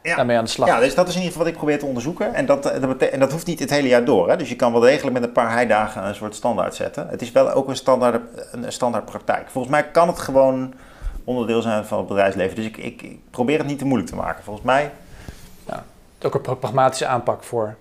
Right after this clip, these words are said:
Speaker 1: Ja, het is
Speaker 2: morele
Speaker 1: trainbaar.
Speaker 2: dilemma's. Ja. Goed. Jelle, ik wil je bedanken voor deze, voor
Speaker 1: Ja.
Speaker 2: deze inzichten. En, eh, ja, inderdaad, als mensen jouw mo-, openbare les, eh, nog willen teruglezen, ze kunnen klikken op de link onderaan dit gesprek. En, eh,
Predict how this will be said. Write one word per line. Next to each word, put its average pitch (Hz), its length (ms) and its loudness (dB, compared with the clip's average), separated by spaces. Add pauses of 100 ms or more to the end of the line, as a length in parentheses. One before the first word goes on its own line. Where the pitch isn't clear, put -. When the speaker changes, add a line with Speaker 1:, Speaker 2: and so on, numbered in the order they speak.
Speaker 1:
Ja, 120 240 0
het 101 120 -10
is 131 80 -8
Speaker 2:
morele 127 200 0
Speaker 1:
trainbaar. 117 220 2
Speaker 2:
dilemma's. - 400 -8
Ja. - 180 -8 (540)
Goed. - 340 -10 (680)
Jelle, 139 280 4
ik 117 60 -8
wil 143 120 4
je 135 60 6
bedanken 139 360 0
voor 139 140 0
deze, 120 440 4
voor 123 120 -4
Speaker 1:
Ja. 127 60 0
Speaker 2:
deze 123 160 -2
inzichten. 151 500 -2
En, 135 240 0
eh, 123 240 4
ja, 139 120 6
inderdaad, 139 340 4
als 123 100 -2
mensen 143 340 2
jouw 127 220 8
mo-, 127 180 2
openbare 127 480 2
les, 127 340 2
eh, 127 120 -4
nog 117 120 -4
willen 120 140 -6
teruglezen, 131 500 -2
ze 120 60 -14
kunnen 120 180 -8
klikken 143 240 -2
op - 60 -8
de 127 60 -4
link 127 260 -2
onderaan 120 400 -2
dit 110 120 -4
gesprek. - 420 -4 (540)
En, 113 140 -6
eh, 101 300 -6